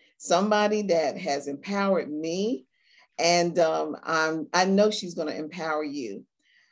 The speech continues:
Um, her name is Nadine Ellis, and she is a financial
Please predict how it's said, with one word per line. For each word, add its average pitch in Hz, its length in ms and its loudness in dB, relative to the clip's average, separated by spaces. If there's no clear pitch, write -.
Um, 196 400 4
her 233 300 -2
name 254 520 2
is 185 540 -4
Nadine 202 840 0
Ellis, 143 600 -6
and 156 140 -4
she 196 260 -2
is 190 140 -2
a - 220 -4
financial 190 960 -4